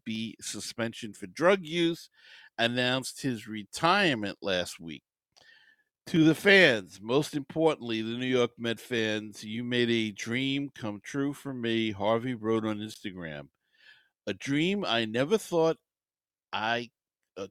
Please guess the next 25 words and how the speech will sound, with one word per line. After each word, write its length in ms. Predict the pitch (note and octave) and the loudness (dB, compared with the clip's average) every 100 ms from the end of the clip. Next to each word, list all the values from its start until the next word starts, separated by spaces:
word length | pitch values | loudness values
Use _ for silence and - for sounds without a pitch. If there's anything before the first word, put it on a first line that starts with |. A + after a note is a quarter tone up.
| - | 0
could 200 | D#3 C#3 | 2 2
be 140 | D3+ | -2
true. 480 | - C#3+ G#2 D2+ - _ _ | -2 -2 -2 -2 -12 _ _
Who 320 | F#2+ C#3 A3+ | 0 0 2
would 100 | B3 | 2
have 160 | G#3 D3+ | 2 2
even 300 | D#3 C#3+ C3 | 0 -2 -6
thought 320 | - B2+ A2 | -4 -2 -2
a 40 | |
kid 300 | G2+ - B2+ | -4 -2 -2
from 300 | - G#2 F#2 | -2 -10 -8
Mystic, 360 | F#2+ A2+ - - | -8 -6 -8 -8
Connecticut 640 | - C3 A2+ G#2 A#2 G2+ | -6 -2 -2 -2 -4 -4
would 140 | F2+ E2+ | -6 -4
be 120 | F#2 | -2
able 220 | G2 G2 | -2 -4
to 60 | E2+ | -6
play 340 | G2+ G#2+ A2+ | -6 -4 -4
in 160 | - F2+ | -6 -12
the 80 | |
greatest 540 | E2+ G#2+ A2 A2+ B2 - | -8 -2 -2 0 -4 -6
city 280 | A2+ A2 G#2 | -8 -6 -6
in 120 | F#2+ | -6
the 40 | |
world, 440 | F#2 G2 F#2+ F#2+ | -4 -2 0 -2